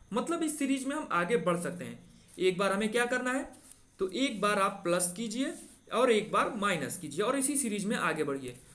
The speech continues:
तो अब हम क्या करेंगे, तो अब हम करेंगे यहाँ एक बार हमने plus किया, एक बार minus किया, तो एक बार फिर plus करेंगे। तो यहाँ आप कितना होगा, तीन का क्यूब plus one, तीन त्रिक के नौ, त्रिक सत्ताईस और plus एक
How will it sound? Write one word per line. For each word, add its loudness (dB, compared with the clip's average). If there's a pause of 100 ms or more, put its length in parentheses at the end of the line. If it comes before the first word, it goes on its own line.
(120)
तो 0
अब 4
हम 4
क्या 4
करेंगे, 0 (400)
तो -2
अब 2
हम 0
करेंगे 0
यहाँ -2
एक -2
बार 0
हमने -6
plus -4
किया, 0
एक -2
बार -2
minus -4
किया, -4
तो -6
एक -4
बार -2
फिर -4
plus 0
करेंगे। 0 (680)
तो -4
यहाँ 2
आप 2
कितना -2
होगा, 2 (480)
तीन 0
का 2
क्यूब -4 (440)
plus 2
one, -4
तीन 0
त्रिक -2
के 0
नौ, -2 (160)
त्रिक -4
सत्ताईस 0 (260)
और 0
plus 0
एक 0